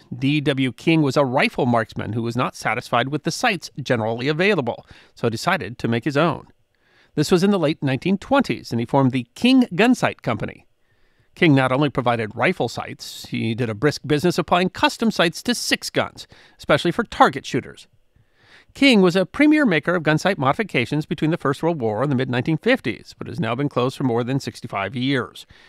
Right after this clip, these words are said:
making Colts with King gun sight conversions collector's items.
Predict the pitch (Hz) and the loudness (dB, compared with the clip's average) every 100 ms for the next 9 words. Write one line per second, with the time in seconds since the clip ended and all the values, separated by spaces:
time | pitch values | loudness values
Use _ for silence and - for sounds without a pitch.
0 | _ - 113 127 123 - 247 127 - 131 | _ -8 -4 -4 -4 2 4 4 -4 -8
1 | - - 233 180 185 - 185 - 135 160 | -4 0 2 4 2 0 -4 0 2 2
2 | 269 147 131 127 - _ _ _ - 277 | 2 -2 -6 -12 -20 _ _ _ -4 -4
3 | - 127 117 101 - - | -2 -4 -4 -8 -12 -20